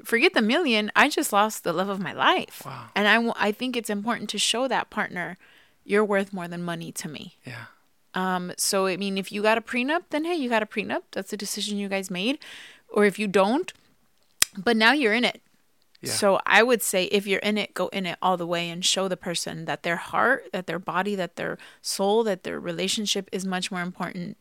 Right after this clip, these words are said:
Speaker 1: than what, however much money you have in the bank.
Speaker 2: Yeah, definitely. So, I mean, if you're asking us, yes, we, we do have a joint bank account.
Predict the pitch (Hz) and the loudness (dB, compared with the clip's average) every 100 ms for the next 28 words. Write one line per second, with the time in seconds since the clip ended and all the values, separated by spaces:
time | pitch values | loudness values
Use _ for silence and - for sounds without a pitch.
0 | - 196 175 170 180 147 - - 190 190 | -12 -10 -8 -8 -4 -4 -4 0 0 0
1 | - - - - 190 160 - 165 143 - | -6 -8 -10 -10 -10 -10 -10 -12 -16 -18
2 | - - 117 107 - - 117 117 - 110 | -20 -10 -10 -10 -10 -6 -6 -6 -10 -10
3 | - _ - - - - - 117 120 120 | -14 _ -20 -20 -20 -10 0 0 2 -4
4 | 113 - 120 120 - 120 120 123 - 113 | -6 2 4 4 2 -4 -2 -2 -2 -4
5 | 113 - 117 113 107 113 117 123 120 117 | -4 -6 -6 -4 -6 -8 -8 -6 -2 -2
6 | 107 110 104 107 101 - 107 104 | -2 -6 -4 -6 -6 -6 -4 -4